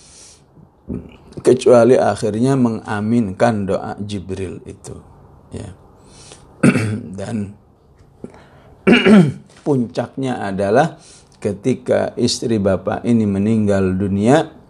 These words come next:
ditelepon satu-satu, maksudnya supaya pulang, itu pun juga enggan pulang, ya. Lagi-lagi alasan kerja, alasan kerja. Dari situlah dia me-,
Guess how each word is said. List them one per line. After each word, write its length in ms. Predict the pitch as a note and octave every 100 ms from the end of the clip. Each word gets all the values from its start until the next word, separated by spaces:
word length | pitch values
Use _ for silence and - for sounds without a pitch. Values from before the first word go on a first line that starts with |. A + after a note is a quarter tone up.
| - _ _ - - - -
ditelepon 720 | - G#2 - A2 G2+ A#2+ A2+
satu-satu, 800 | G2+ F2+ F2+ G2+ G2+ G2 - C#3
maksudnya 460 | B2 F#2+ - A2 G#2
supaya 420 | - G#2 F#2 F#2
pulang, 560 | - G2 F#2+ A#2+ C3 C3 - - - -
itu 480 | C3+ B2 - A2 F#2+
pun 240 | A#2 A2+
juga 480 | F#2+ F#2 G2 - -
enggan 560 | G2 F#2 F#2 F#2 F#2
pulang, 760 | G2+ F2+ E2 D#2+ E2 E2 - -
ya. 140 | C#2 - - - -
Lagi-lagi 720 | A#2+ A2 G2+ F#2+ F2+ G2 C3
alasan 640 | - G2 G2 G2 A2+ G2+ G#2
kerja, 400 | F#2 F2+ G#2 G#2
alasan 640 | - F#2+ G2 G#2 G#2 G#2+
kerja. 480 | F#2+ F2+ G#2+ D#3+ - - - - -
Dari 300 | - G2 F2+
situlah 480 | - F#2+ G#2+ G#2+ F#2+
dia 400 | F#2+ F#2 G#2+ D#3 - - _ _ _ _
me-, 560 | F#2 G2 F2+ F2+ F2